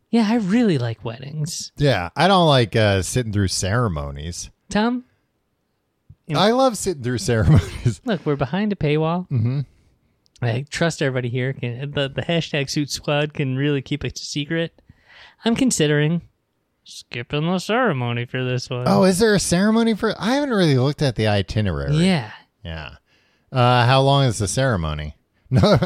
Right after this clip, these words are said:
Speaker 2: luckily, none of our friends pay for our <laughs> Patreon. So.
Speaker 1: <laughs> Yeah. Um, I don't know. I think, uh, I think, like you said, like,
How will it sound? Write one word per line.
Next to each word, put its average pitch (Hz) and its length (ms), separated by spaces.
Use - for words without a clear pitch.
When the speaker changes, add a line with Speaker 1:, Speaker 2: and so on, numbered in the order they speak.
Speaker 2:
luckily, 165 460
none 123 240
of 120 100
our 113 140
friends 117 400
pay 82 220
for 87 120
our 87 140
<laughs> - 20
Patreon. - 720
So. 170 240
Speaker 1:
<laughs> 233 520
Yeah. 175 280
Um, 156 280
I 165 200
don't 185 100
know. 151 80
I 110 140
think, 139 340
uh, 113 300
I - 20
think, 123 220
like 110 240
you 110 80
said, 110 200
like, 113 120